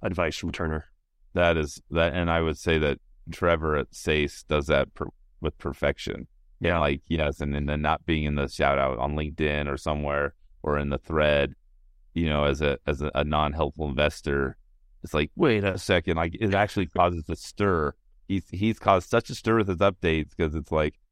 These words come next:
Speaker 2: "Trevor, wait a second, why didn't I get that? Like, people are fighting to be, like, recognized." I'm like, "That, you're doing something right if you're, if you're having people fight over your, uh, investor update mentions."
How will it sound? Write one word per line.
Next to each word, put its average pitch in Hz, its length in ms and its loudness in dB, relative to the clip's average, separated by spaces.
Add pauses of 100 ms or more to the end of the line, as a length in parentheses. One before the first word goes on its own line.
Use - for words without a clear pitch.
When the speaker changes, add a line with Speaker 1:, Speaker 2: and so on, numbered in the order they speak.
(140)
Speaker 2:
"Trevor, 127 240 0
wait 151 180 4
a 127 60 2
second, 98 320 0
why 120 140 4
didn't 127 100 -2
I 117 140 2
get 117 220 0
that? 101 100 4
Like, 85 160 0
people 107 260 2
are 101 180 2 (360)
fighting 107 420 4
to 95 80 2
be, 98 300 2
like, 95 200 2
recognized." 98 720 0
I'm 85 100 -4
like, 82 220 -2
"That, 120 240 4
you're 113 180 0
doing 135 360 0
something 101 420 0
right 87 340 4
if 80 160 -2
you're, 78 280 0 (260)
if 87 100 -6
you're 90 140 2
having 87 260 2
people 85 400 -2
fight 82 280 2
over 80 200 0
your, 76 380 0
uh, 76 220 2
investor 78 380 -2
update 73 460 0
mentions." 76 560 -4